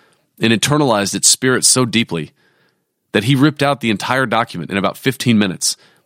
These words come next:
over the course of only three uninterrupted takes.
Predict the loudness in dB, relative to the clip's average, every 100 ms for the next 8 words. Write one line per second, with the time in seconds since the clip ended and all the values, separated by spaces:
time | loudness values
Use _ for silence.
0 | -4 0 0 0 0 0 2 2 0 -2
1 | -4 -2 2 2 0 -8 _ -2 0 2
2 | 2 0 -2 -6 -4 -2 -2 -2